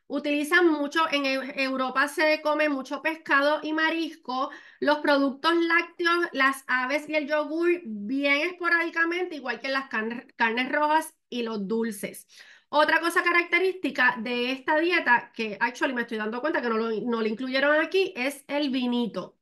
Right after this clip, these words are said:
El vino <laughs> tinto lo recomiendan en la, en la dieta mediterránea. Pero yo quiero que tú sepas que ya te hablé de la serie You Are What You Eat, para que lo valides.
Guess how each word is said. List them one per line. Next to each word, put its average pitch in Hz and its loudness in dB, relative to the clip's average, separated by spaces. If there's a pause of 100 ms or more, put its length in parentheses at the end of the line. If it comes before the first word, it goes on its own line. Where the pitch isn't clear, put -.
(160)
El 247 -2
vino 285 2
<laughs> - -
tinto 330 6
lo 247 0
recomiendan 233 -2
en 233 0
la, 214 2 (300)
en 247 -2
la 240 6
dieta 226 -2
mediterránea. 202 -4 (720)
Pero 277 2 (340)
yo 285 2
quiero 294 2
que 339 4
tú 370 0
sepas 277 0 (200)
que 226 -4
ya 208 -2
te 226 -2
hablé 262 4
de 302 6
la 254 4
serie 247 -2
You 208 -2
Are 190 -4
What 233 -2
You 294 0
Eat, 254 0
para 208 0
que 214 -4
lo 240 0
valides. 240 -2